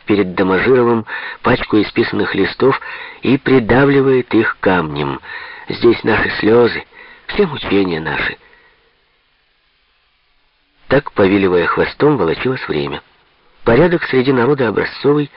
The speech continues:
пьянство сразу как отсекло, матерщина сгибла.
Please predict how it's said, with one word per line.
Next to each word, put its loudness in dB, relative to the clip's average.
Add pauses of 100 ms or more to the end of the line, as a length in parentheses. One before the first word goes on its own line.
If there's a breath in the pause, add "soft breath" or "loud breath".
(460 loud breath)
пьянство 0
сразу 0
как -4
отсекло, -2 (380 loud breath)
матерщина 0
сгибла. -2